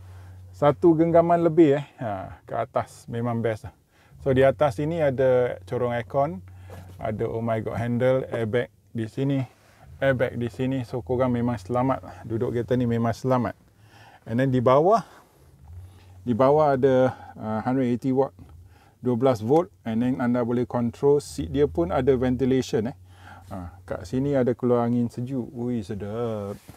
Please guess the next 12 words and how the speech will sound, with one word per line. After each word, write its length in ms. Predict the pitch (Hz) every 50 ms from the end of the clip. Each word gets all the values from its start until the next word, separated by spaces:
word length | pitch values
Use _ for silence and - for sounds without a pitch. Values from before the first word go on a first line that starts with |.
| - - -
<laughs> 880 | 120 - - - - - - - - - - - - - - - - -
Okey, 220 | 117 160 165 147
pemandangan 480 | 156 175 175 185 190 196 202 208 208 190
kokpit 380 | - 196 190 - - 202 214 208
anda. 480 | 180 185 196 202 208 208 180 139 - - _ _ _ _ _ _ _ _ _ - - - _ -
Tengok 240 | 165 180 190 160 151
kereta 240 | 156 170 156 180 185
yang 160 | 180 175 170
begitu 320 | 165 160 165 156 175 165
mewah 480 | 165 160 165 170 175 180 175 170 165 160
ni. 160 | 156 143 123
Inilah, 640 | 123 135 147 147 160 170 170 170 160 156 156 143